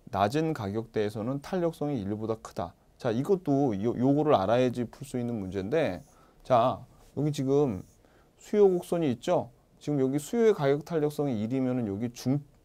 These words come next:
중점인 영역이잖아요. 그럼 요거보다 가격이 낮대요. 그러면 요 영역에서는 영과 일 사이죠. 그러니까 여기는 일보다 커, 작어? 탄력성이 작잖아요. 근데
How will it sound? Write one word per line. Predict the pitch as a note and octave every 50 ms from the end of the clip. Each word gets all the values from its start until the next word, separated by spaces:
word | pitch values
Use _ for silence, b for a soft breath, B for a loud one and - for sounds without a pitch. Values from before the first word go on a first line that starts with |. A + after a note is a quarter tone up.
| _ _ _
중점인 | - - C3 C#3 D3+ D#3+ D#3 - - F3+ F3 E3+ E3+ E3+ D#3+
영역이잖아요. | C3+ G#2+ A2 A#2+ A#2+ A#2 A2+ G2+ A2 A2 A2+ B2+ C3 A2 A2+
그럼 | C#3+ F3+ F#3+ F3 E3 b b b b b b b _
요거보다 | B2 C3+ D#3 F3 F#3 F3+ F3 F3 F3 F#3 F3
가격이 | E3+ - - - A2+ A#2+ C#3 D3 D3 D3 D#3+ D3 A2
낮대요. | - F2 F2+ E2+ F#2 - _ _ F3 E3+ D3 A#2 F2+ E2 D#2+ - b b b b b b b -
그러면 | - D3 D#3 D#3+ D#3+ C3 F#2+
요 | G2+ A#2+ C3+ D3+ E3 E3 D3+
영역에서는 | B2 G#2 A2+ B2+ C#3+ C#3+ C#3 C#3 C3+ C3 C#3+ C3+ C3+ C#3+ C#3+ D3 D3 b b b b b b b b b b b - - - -
영과 | A2+ A2+ A#2 C#3 D3+ D3+ C#3+ D3 D3+ C#3+ C#3
일 | C3 A2 A2 A#2+ C3
사이죠. | B2+ - G3 F#3+ E3+ D#3 C#3 - G#2 F2 E2+ A2+ -
그러니까 | C#3 C3+ C3+ C#3
여기는 | A2+ G#2+ A2+ A#2+ C#3 C#3 B2+
일보다 | G2+ G2 A2 A#2+ B2 C3 B2+ B2+ B2+
커, | - - G3+
작어? | F3+ - A2 F#2+ - - F2 E2 - _ _ _ - - -
탄력성이 | - - D#3+ C#3 B2+ B2 - F#2+ F2+ F2+ F2 -
작잖아요. | - - A#2+ - - F3 D#3+ C#3 G#2+ F#2 F2+ F#2
근데 | - A#2 A2+ A2 D3 D#3+ D#3+